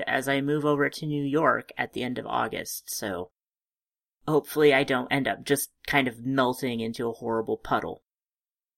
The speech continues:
Anyway, since our last episode, a couple things have happened. Um, at the beginning of the month, the Queers Destroy Science Fiction special issue of Lightspeed magazine came out,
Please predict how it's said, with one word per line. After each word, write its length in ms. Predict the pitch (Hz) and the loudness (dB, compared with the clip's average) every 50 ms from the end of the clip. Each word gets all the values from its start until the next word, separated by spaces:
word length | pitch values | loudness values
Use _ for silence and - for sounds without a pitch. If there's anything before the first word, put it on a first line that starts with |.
| _ _ _ _ _ _ _ _ _ _ _ _ _ _ _ _ _ _ _ _ _ _ _ - | _ _ _ _ _ _ _ _ _ _ _ _ _ _ _ _ _ _ _ _ _ _ _ 6
Anyway, 520 | 180 190 180 156 139 123 123 120 120 120 - _ - - _ _ _ _ _ _ _ _ _ _ _ _ _ _ _ _ - | 6 8 8 6 2 2 -2 -6 -6 -8 -10 _ -20 -20 _ _ _ _ _ _ _ _ _ _ _ _ _ _ _ _ -4
since 320 | - - 214 220 208 - | 2 4 4 4 6 6
our 160 | 196 170 165 | 6 6 8
last 400 | 151 156 160 180 214 - - - - | 10 10 10 10 10 8 4 2 2
episode, 640 | 147 147 - 147 - - 151 139 139 147 165 160 - _ _ _ - | 2 2 2 -2 -2 0 0 2 2 2 0 -2 -6 _ _ _ 0
a 80 | 151 156 | 0 2
couple 300 | - - 185 - - 170 | 2 0 0 0 -2 -4
things 340 | - - 165 147 156 - - | -2 0 -2 -2 -2 -4 -4
have 180 | 165 143 - | -4 -6 -6
happened. 640 | - 165 160 147 143 143 - - 185 202 220 - - _ _ _ _ _ _ _ _ _ _ - | -6 2 6 8 8 8 6 2 -2 -2 -4 -8 -10 _ _ _ _ _ _ _ _ _ _ 4
Um, 520 | - 165 165 160 160 156 156 151 151 139 - | 6 8 8 8 8 6 6 4 2 0 0
at 160 | - 170 160 - | 2 2 2 2
the 80 | 170 | 2
beginning 440 | 143 170 175 151 185 180 190 202 208 | 2 4 4 6 6 4 4 4 4
of 120 | 214 185 | 2 2
the 100 | - 196 | 2 2
month, 440 | 185 175 165 160 196 226 - - - - | 2 4 4 2 2 2 -2 -8 -10 -4
the 180 | 151 156 151 143 | 0 2 2 2
Queers 520 | - - - - 170 170 180 185 175 - | 0 -2 0 0 2 4 2 2 0 -2
Destroy 400 | - 175 - - - 170 160 160 | -4 -4 -4 -2 0 2 2 2
Science 420 | 160 - - 170 165 165 - - | 0 0 0 0 0 0 -4 -8
Fiction 460 | - - - 160 - - - 165 160 156 | -6 -6 -6 -4 -4 -4 -6 -6 -6 -6
special 480 | - - - 147 156 - - 165 - - | -4 0 2 2 2 2 0 -2 0 0
issue 380 | 151 151 - - 170 165 160 | 0 0 0 0 0 0 0
of 220 | 151 - 139 135 - | 0 0 -2 -2 0
Lightspeed 560 | 143 131 131 - - - - 170 165 156 139 | 0 0 0 0 -4 -4 -2 0 0 0 2
magazine 520 | 151 147 147 151 170 156 170 180 185 185 | 2 2 2 0 -2 -6 -6 -6 -6 -6
came 240 | - - 185 180 175 | -6 -4 -2 0 2
out, 300 | 180 185 202 214 - - | 2 2 2 0 -2 -6